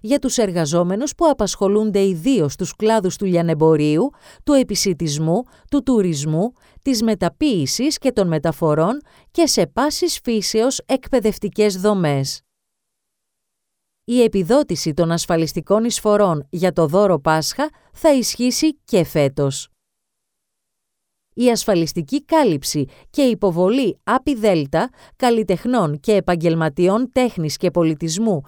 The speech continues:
για τους μήνες που εισέπραταν πεντακόσια τριάντα τέσσερα ευρώ θα γίνει αυτόματα από το Υπουργείο Εργασίας σε συνεργασία με τον εφκα.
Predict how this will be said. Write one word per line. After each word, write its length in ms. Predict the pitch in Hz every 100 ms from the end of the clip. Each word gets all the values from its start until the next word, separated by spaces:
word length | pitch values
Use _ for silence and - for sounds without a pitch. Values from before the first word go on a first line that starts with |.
| - _
για 220 | 190 226
τους 240 | 214 170 165
μήνες 420 | 214 269 302 -
που 100 | 247
εισέπραταν 840 | 208 - 247 226 151 143 139 135 - - _
πεντακόσια 760 | - 190 165 143 180 196 - 302
τριάντα 420 | 277 226 180 165
τέσσερα 420 | 214 226 - 160
ευρώ 520 | 143 139 151 160 254 - _ _
θα 180 | - 240
γίνει 380 | 202 269 311 277
αυτόματα 800 | 214 - 285 233 143 139 254 320 -
από 300 | 277 262 226
το 100 | 185
Υπουργείο 680 | 175 143 160 151 254 202
Εργασίας 840 | 151 151 156 160 185 165 214 294 - _ _
σε 200 | - 330
συνεργασία 760 | 294 269 233 196 185 - 220 214
με 120 | 226
τον 200 | 233 226
εφκα. 500 | 165 143 - 143 135